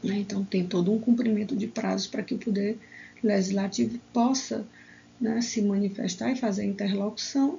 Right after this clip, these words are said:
e finalizar o, as leis do Plano Plurianual, a Lei de Diretriz Orçamentárias e a Lei do Orçamento Anual, né? Então, a plataforma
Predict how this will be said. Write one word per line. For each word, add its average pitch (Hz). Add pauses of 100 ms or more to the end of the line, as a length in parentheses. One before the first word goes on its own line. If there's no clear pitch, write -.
e 277
finalizar 262 (960)
o, 226 (200)
as 208
leis 190
do 233 (420)
Plano 196
Plurianual, 233 (380)
a 233
Lei 202
de 180
Diretriz 190
Orçamentárias 294 (180)
e 269
a 262
Lei 226 (1080)
do 214
Orçamento 185
Anual, 220 (400)
né? 208
Então, 226
a 202
plataforma 202